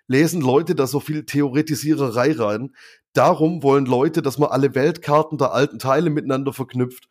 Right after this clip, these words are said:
Und darum sind Leute natürlich enttäuscht, wütend und traurig. Natürlich zuallervorderst auf X, sobald der Titel erschienen ist und sagen,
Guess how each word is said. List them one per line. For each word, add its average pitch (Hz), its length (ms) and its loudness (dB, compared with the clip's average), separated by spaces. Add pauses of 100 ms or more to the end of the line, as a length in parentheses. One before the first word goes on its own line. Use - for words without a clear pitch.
(280)
Und 127 180 -6
darum 156 300 4
sind 147 160 0
Leute 147 300 2
natürlich 131 500 -4
enttäuscht, 131 640 -2
wütend 156 320 -2
und 113 160 -4
traurig. 160 680 0 (500)
Natürlich 127 460 -4
zuallervorderst 123 720 -2
auf - 160 -14
X, - 300 -8 (280)
sobald 160 440 2
der 143 100 0
Titel 165 280 0
erschienen 165 480 -2
ist 156 180 0
und 143 120 -4
sagen, 135 320 0